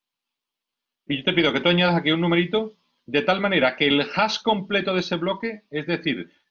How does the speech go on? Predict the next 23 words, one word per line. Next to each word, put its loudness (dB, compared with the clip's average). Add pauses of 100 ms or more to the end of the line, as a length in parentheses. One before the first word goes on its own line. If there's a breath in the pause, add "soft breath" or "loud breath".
(180)
la 0
función -4
que -4
resume -4 (640)
el -2
bloque, -2 (1500)
tenga 0
un -6
montón -4
de 0
ceros -2
al -6
principio. -10
Ahora -2
mismo -4
creo -6
que -4
está -8
por -6
alrededor 0
de -2
quince -4
ceros. -12